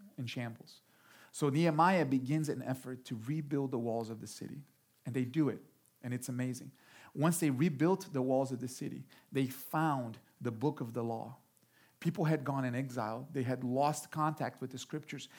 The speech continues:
They had lost contact with their history. They didn't remember who they were anymore. They were just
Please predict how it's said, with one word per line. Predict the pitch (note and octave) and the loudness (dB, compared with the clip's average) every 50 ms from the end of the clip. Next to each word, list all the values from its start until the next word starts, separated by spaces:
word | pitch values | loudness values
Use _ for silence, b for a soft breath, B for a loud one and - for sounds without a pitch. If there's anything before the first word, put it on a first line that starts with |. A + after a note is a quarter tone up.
| B B B | B B B
They | B C3+ | B 2
had | B2+ D3+ C#3+ C#3+ | 4 4 4 2
lost | C#3 C3+ D3+ D#3 E3 E3 - | 4 4 4 4 4 2 0
contact | E3 D#3+ D#3+ D#3 D#3 C#3 - - | 0 0 2 2 2 0 0 -2
with | B2+ - | -6 -4
their | C3+ B2 | -4 -6
history. | - - D#3+ D#3 - - - B2 A2 - B B B B B | -4 -4 -6 -6 -6 -6 -6 -6 -6 -8 B B B B B
They | C#3 C#3 | 0 2
didn't | C3 C#3+ E3 D#3+ D#3 | 4 4 4 4 4
remember | C3+ C3 B2 A#2+ C3+ E3 F3 D#3+ D3+ | 2 0 2 4 4 4 4 4 2
who | C3+ D3+ | 0 0
they | C3+ C3 A#2+ | 0 0 0
were | A#2+ C3 D#3 D#3+ | 0 2 2 2
anymore. | D3 C#3+ C3 A#2 A2+ A#2 B2 B2 B2 B B B B B | 2 2 0 -2 -2 -4 -6 -8 -10 B B B B B
They | C3+ C#3 | 0 2
were | C#3+ D3 | 2 2
just | C#3 B2+ D#3+ E3+ E3 - | 0 2 0 0 0 -2